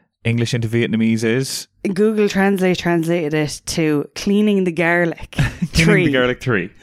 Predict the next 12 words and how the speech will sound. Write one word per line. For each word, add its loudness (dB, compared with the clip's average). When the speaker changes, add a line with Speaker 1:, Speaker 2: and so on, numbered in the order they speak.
Speaker 2:
Cleaning 0
the -2
Garlic -2
Three. -4
Wanted 2
to 2
go 4
see -2
Cleaning 2
the 2
Garlic 0
Three 0